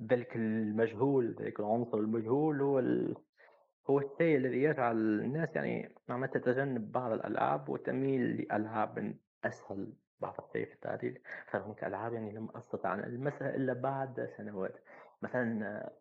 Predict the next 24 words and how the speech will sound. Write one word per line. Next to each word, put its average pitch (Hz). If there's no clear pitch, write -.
في 127
فترة 107
ال-، 107
تعريب 107
الزلدة 135
يعني 110
كنت 104
مهتم 107
بها 104
من 101
ألفين 101
وسبعة -
عشر، -
لكن 165
لم 156
أستطع 131
فعليا 135
البدء -
إلا 143
ألفين 135
وتسعة 120
عشر. 110
استخرجت -
ال-، -